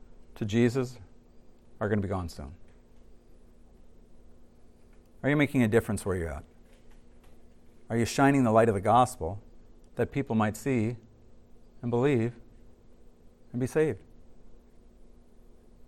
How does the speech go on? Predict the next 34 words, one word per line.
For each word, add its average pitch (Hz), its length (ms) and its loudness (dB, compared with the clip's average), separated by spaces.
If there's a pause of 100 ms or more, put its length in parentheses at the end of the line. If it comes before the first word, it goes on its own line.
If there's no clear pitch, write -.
(140)
Jesus 175 320 2
said 131 220 6
that 107 120 6
he 123 100 2
was 131 140 2
the 113 60 0
light 104 180 4
of 101 60 -2
the 107 60 0
world, 104 220 0
but 101 100 -4
he 117 60 -2
also 117 280 -2
said 104 280 -2
that 104 300 -6
to 123 80 -6
his 104 100 -4
followers 107 420 4
that 82 140 -8
you 117 400 -2 (580)
are 92 80 -6
the 82 100 -6
light 71 180 -6
of 71 60 -14
the - 60 -14
world. - 240 -14 (560)
May 101 80 -12
God 104 180 -4
give 110 140 0
us 107 100 -4
the 117 80 -8
grace 101 260 -2
to 98 80 -10
shine. 90 340 -6